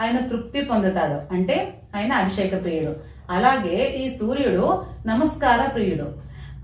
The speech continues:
ఆయనకి నమస్కారం చేసుకుంటే చాలు, ఆయన ఆశీస్సులు మనకు దక్కుతుంది. ఇప్పుడు మీరు ఎ-, వెనక చూడండి, చాలా మన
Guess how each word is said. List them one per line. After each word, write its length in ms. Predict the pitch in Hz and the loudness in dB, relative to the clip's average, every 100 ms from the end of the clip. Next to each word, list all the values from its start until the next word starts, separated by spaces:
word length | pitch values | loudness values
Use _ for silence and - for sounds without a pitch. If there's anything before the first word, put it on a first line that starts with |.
| - - | -16 -6
ఆయనకి 400 | 196 247 294 294 | -2 2 4 2
నమస్కారం 540 | 254 240 - 311 311 320 | 2 0 4 6 6 6
చేసుకుంటే 560 | 285 285 - 294 285 277 | 4 0 2 2 2 2
చాలు, 220 | 262 208 254 | 2 2 2
ఆయన 340 | - 208 202 | 0 0 0
ఆశీస్సులు 600 | 190 196 196 226 294 381 - - - - | 0 0 -4 -2 -2 -2 -8 -16 -12 -2
మనకు 340 | 196 190 185 | 0 2 0
దక్కుతుంది. 540 | 175 180 156 143 143 - - - - - | -2 -2 -2 -2 -4 -10 -16 -18 -14 -8
ఇప్పుడు 200 | 302 302 | -2 4
మీరు 180 | 294 269 | 4 4
ఎ-, 460 | 247 - 214 - | 0 -4 -6 -2
వెనక 380 | 226 294 330 277 | 2 4 2 2
చూడండి, 360 | 254 233 190 190 | 2 4 2 4
చాలా 300 | 185 233 269 | 4 6 4
మన 220 | 254 208 | 4 2